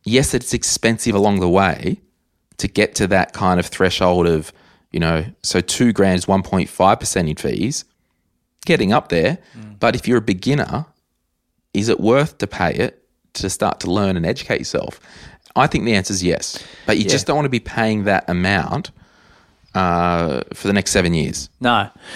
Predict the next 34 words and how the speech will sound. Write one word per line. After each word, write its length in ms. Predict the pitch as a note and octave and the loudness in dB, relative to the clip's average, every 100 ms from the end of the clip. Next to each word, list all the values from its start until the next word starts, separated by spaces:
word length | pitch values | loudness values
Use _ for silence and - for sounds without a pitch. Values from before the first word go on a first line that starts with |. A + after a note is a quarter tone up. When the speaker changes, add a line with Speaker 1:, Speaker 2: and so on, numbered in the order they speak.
| - - - - | -14 -14 -14 -2
Speaker 2:
When 160 | E3 F#3+ | 2 4
you 80 | |
say 240 | F3 E3 C3 | 6 6 4
high 240 | - C3+ | 4 4
risk, 560 | B2 A#2+ C3 - - - - | 6 4 2 -2 -6 -10 0
Speaker 1:
Yep. 260 | F#2+ - - - - | 0 0 -8 -18 -2
Speaker 2:
um, 600 | C#3 B2 A#2+ A#2 A#2+ D3+ - _ - | 2 4 4 2 -2 -8 -16 _ -6
explain 680 | C#3+ - - D#3+ D3+ D3+ D3 | -4 -2 0 4 6 6 4
to 120 | - | 2
the 60 | C#3 | 2
listeners. 680 | C3 A#2+ - C3 A#2 - - - - - - - - | 2 0 -2 -2 -2 -4 -6 -12 -18 -16 -14 -16 -6
Speaker 1:
Jeez, 200 | - A#2+ | -2 2
we've 120 | A2 | 4
been 160 | C3+ D3+ | 4 2
going 220 | G#2 F#2 - | 2 -2 -4
bloody 200 | - G2 | -2 0
forty 400 | F2 - F#2+ - | 0 -2 -2 0
minutes. 420 | D#2+ A2+ - - - | -2 -2 -4 -6 -2
Speaker 2:
I 80 | |
know. 260 | A2+ A#2 G#2 - _ _ A#3+ - _ _ - | 0 0 -4 -8 _ _ -16 -16 _ _ 2
Uh, 500 | C#3 C3 B2+ B2+ - | 4 6 6 4 4
e-, 160 | E3 F3 | 2 4
explain 420 | F3+ - G3+ G#3 | 2 2 4 6
to 80 | G3+ | 6
listeners 520 | D3 C#3+ - C3 A2+ - | 4 2 -2 -2 -2 -2
just 300 | - D#3 - | 0 0 2
how 260 | C3+ A#2+ | 4 4
high 160 | A#2+ A#2 | 4 2
risk 300 | G#2+ G#2 - | 2 0 -4
is 100 | G#2+ | -4
it? 80 | - | 0
Like, 280 | C3 C3+ - | 2 2 2
is 180 | E3 C3+ | 4 4
it 220 | C3 - | 4 0